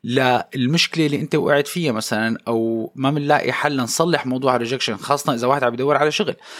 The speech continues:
فاسمح لحالك تشعر بكل هالمشاعر هاي اللي عم تمرق فيها. وفي ناس بتزبط معهم إنه أيام ممكن يعملوا جورنالينج، ممكن ي-،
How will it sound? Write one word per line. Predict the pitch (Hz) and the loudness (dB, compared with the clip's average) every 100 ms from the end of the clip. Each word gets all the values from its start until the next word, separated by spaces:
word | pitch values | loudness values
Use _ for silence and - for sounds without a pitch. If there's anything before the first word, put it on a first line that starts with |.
| - - | -18 -6
فاسمح | - 120 - 156 208 - | 0 0 0 2 2 2
لحالك | 185 - 156 139 165 | -2 0 2 2 0
تشعر | - 180 143 120 | -2 -2 -2 -2
بكل | 107 - 196 202 170 | -2 -2 -2 0 0
هالمشاعر | 143 135 139 135 113 | -2 -2 0 2 2
هاي | 120 | -2
اللي | 107 | -2
عم | 87 | -4
تمرق | - 110 107 | -4 -6 -6
فيها. | - 101 143 - - - - - | -6 -4 -4 -6 -18 -18 -20 -12
وفي | - - 277 285 | -8 -2 2 4
ناس | 247 240 233 - - | 4 4 0 -6 -4
بتزبط | 156 - 254 220 208 196 | -4 0 0 2 2 4
معهم | 196 190 190 | 4 4 2
إنه | 156 160 | -2 -2
أيام | 175 196 202 | 0 2 2
ممكن | 190 202 | 0 0
يعملوا | 196 190 202 | 2 2 2
جورنالينج، | 190 220 165 120 104 123 | 2 2 2 0 -4 -8
ممكن | 147 180 175 | -4 -2 0
ي-، | - | -2